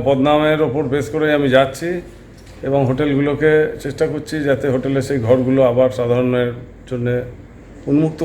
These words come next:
করে দিতে পারেন হোটেল কর্তৃপক্ষ। যাই হোক, এবং ম্যানেজার, মালিক পক্ষ সবাই কিন্তু অধীর আগ্রহে অপেক্ষা করছেন যে আমি তাদের কোনো ফোন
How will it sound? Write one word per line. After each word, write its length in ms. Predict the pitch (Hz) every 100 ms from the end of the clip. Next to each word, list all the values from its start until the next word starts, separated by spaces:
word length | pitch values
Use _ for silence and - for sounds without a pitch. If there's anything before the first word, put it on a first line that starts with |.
| 135
করে 140 | 143 123
দিতে 160 | 113 135
পারেন 180 | 131 120
হোটেল 180 | 117 123 110
কর্তৃপক্ষ। 500 | 120 123 110 107 - 117
যাই 140 | 123 135
হোক, 120 | 156 151 - - 127
এবং 180 | 120 117 117
ম্যানেজার, 500 | 117 127 127 127 127 110 - - 107 110
মালিক 340 | 113 123 123 117
পক্ষ 240 | 123 123 - 131 127 110 - - - - - -
সবাই 220 | 120 131 127
কিন্তু 180 | 123 127 120
অধীর 340 | 120 127 147 131 127
আগ্রহে 380 | 127 131 135 131 123
অপেক্ষা 300 | 117 123 123 104
করছেন 340 | 113 113 110 101 - - - - - - - - 104
যে 120 | 120 120 120
আমি 140 | 131 127 127
তাদের 200 | 123 117
কোনো 140 | 127 123 107
ফোন 140 | 131